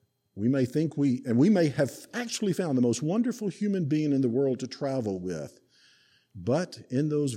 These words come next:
vows, it is, "As long as we both shall live." Can't guarantee that that person's going to be with us the whole trip.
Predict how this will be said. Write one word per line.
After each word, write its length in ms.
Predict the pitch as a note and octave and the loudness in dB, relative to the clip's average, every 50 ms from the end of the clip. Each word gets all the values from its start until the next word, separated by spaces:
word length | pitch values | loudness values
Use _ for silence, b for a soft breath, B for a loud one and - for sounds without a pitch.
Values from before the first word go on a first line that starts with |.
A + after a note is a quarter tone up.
| - - | -6 -6
vows, 640 | G#2+ A#2 A#2+ B2+ B2 B2 B2+ B2+ A#2+ - - - - - | -4 -2 -2 -2 -4 -4 -6 -6 -6 -8 -10 -12 -12 -10
it 140 | A2+ A2 G#2 | -8 -6 -4
is, 460 | G#2+ A2 A2+ A2+ A2 G#2 F#2+ - - _ _ _ _ _ _ _ _ _ _ _ _ _ _ _ _ _ _ _ _ _ _ _ _ _ _ _ _ _ _ _ _ - | -2 -2 -2 -2 -4 -6 -8 -12 -14 _ _ _ _ _ _ _ _ _ _ _ _ _ _ _ _ _ _ _ _ _ _ _ _ _ _ _ _ _ _ _ _ -12
"As 120 | G2+ F#2 | -8 -6
long 200 | A2+ B2+ C3+ C3 | -4 -4 -4 -4
as 120 | C3 A2+ A#2 | -6 -6 -6
we 100 | A#2 G#2+ | -6 -4
both 300 | G#2 A2+ G#2+ G#2 G#2 - | -4 -4 -4 -4 -6 -8
shall 220 | - A2 G2 F#2+ | -8 -8 -6 -6
live." 360 | F#2+ F#2+ - E2+ E2 - - _ _ _ _ _ _ _ _ _ _ _ _ - - B B B B B B B B B B B B B B B _ _ _ | -6 -8 -10 -12 -16 -20 -20 _ _ _ _ _ _ _ _ _ _ _ _ -20 -20 B B B B B B B B B B B B B B B _ _ _
Can't 380 | - - - C#3 D3+ D3+ B2 C3+ | -14 -10 -8 -8 -8 -8 -8 -8
guarantee 880 | B2+ D#3 D#3+ E3 E3+ D#3+ D3 C3+ - - G3 A#3 A#3 D3+ - - - _ _ _ _ _ _ _ _ _ _ | -6 -6 -6 -8 -8 -8 -8 -8 -8 -8 -8 -6 -8 -8 -12 -16 -20 _ _ _ _ _ _ _ _ _ _
that 140 | - A#2+ - | -14 -14 -12
that 260 | - D#3+ G#3+ - - | -12 -12 -14 -12 -12
person's 420 | - D#3 A#2+ - - F#2+ F#2+ F2 F2+ | -10 -8 -8 -8 -8 -10 -10 -10 -10
going 260 | - G#2+ G#2 F#2+ F2+ | -8 -6 -6 -6 -6
to 60 | - | -8
be 160 | - G2+ F2+ | -8 -10 -8
with 300 | F2 F2+ A2 A2+ A2 - | -8 -6 -8 -8 -8 -10
us 220 | F2 D#2 - - - | -14 -14 -12 -12 -12
the 140 | - G#2+ F#2+ | -10 -8 -4
whole 260 | - G#2 F#2 F2 E2+ | -4 -2 -2 -4 -6
trip. 400 | - - - F2 D2 - _ | -10 -12 -14 -14 -14 -14 _